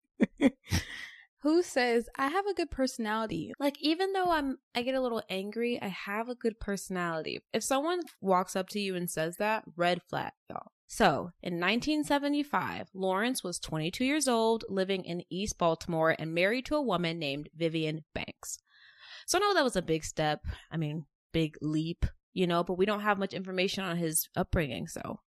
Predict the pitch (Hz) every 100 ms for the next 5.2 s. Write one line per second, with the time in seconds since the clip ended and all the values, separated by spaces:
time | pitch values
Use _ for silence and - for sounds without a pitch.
0 | _ 214 196 180 185 - 170 165 170 180
1 | 185 190 185 196 214 220 - - _ _
2 | _ _ - 208 220 240 262 208 277 262
3 | - 220 226 226 214 - 208 214 196 175
4 | 170 175 - 170 160 165 185 202 160 160
5 | 180